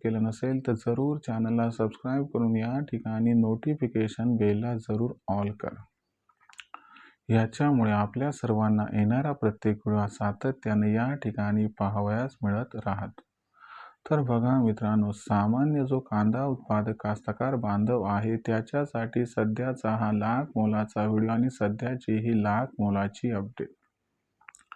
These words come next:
ज्या अपडेट अनुसार आता इथून पंधरा डिसेंबरपर्यंत देशांतर्गत बाजारामध्ये असे राहणार या ठिकाणी कांद्याचे बाजारभाव.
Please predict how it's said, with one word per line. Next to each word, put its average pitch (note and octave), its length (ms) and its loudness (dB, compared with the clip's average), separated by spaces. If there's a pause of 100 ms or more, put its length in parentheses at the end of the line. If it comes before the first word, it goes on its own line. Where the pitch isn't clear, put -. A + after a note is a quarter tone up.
(640)
ज्या A2+ 260 4 (160)
अपडेट A2 460 0
अनुसार G#2+ 480 0
आता G#2 380 -2
इथून G#2 400 0
पंधरा G#2 420 2
डिसेंबरपर्यंत A2 1000 0
देशांतर्गत B2+ 920 0
बाजारामध्ये G#2+ 800 0
असे A#2+ 440 0
राहणार G#2+ 440 0
या A2+ 280 -2
ठिकाणी G#2+ 580 -2
कांद्याचे A#2 720 -2
बाजारभाव. A2 800 -4